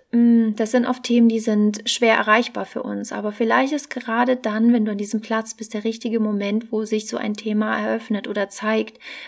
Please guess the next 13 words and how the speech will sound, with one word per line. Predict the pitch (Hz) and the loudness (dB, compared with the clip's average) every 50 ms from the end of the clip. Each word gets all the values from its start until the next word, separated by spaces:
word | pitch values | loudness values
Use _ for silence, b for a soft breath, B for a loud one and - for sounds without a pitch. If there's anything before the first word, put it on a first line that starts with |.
| B | B
wo | - 220 | -2 0
ein | 214 214 214 | 0 0 0
paar | 208 - 220 220 | -2 -2 -4 -4
Gedanken | 233 214 - 214 208 226 220 233 220 | -4 -2 -2 -2 -2 -2 -2 -4 -4
dich | 214 214 220 - | -4 -4 -4 -2
hier | 226 226 226 | -2 0 0
schon | 220 - 214 208 208 | 0 -2 -4 -4 -2
in | 220 226 214 214 | 0 0 0 0
diese | 214 214 208 - 208 202 214 | 0 -2 -4 -4 -4 -2 -2
Richtung | 220 220 220 - - 220 208 208 | -2 -2 -4 -6 -6 -6 -6 -6
führen. | 208 - - 240 233 233 214 196 190 190 208 B B B B B B B B - | -6 -2 0 2 2 2 2 0 -4 -8 -12 B B B B B B B B -2
Und | 226 220 208 208 208 208 208 208 208 - - - - | -2 0 0 0 0 0 -2 -4 -6 -8 -10 -8 -6
dann, | 208 202 202 202 202 202 202 202 202 - - | -4 -4 -4 -4 -4 -4 -6 -6 -6 -8 -10